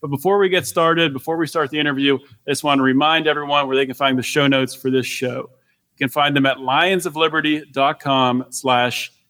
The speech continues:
F F seven. I'll link to everything that we talk about there, lions of liberty dot com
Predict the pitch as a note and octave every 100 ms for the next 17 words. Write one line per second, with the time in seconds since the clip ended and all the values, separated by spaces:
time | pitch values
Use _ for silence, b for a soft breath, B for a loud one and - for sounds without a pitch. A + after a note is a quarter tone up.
0 | _ E3 C#3 D3+ C#3+ - - - - A#2+
1 | A2+ A#2+ C3 C#3 D3 C#3 C3+ B2+ A#2+ -
2 | _ _ - F3 F3+ E3 D#3 C#3+ C3 C3
3 | C3 B2+ B2 A#2+ A2+ A#2+ A#2 C#3 C3+ D#3
4 | E3 C#3+ C3 C#3+ C#3 C#3 C#3 C3 C#3 C3+
5 | - C#3 B2 A#2+ A#2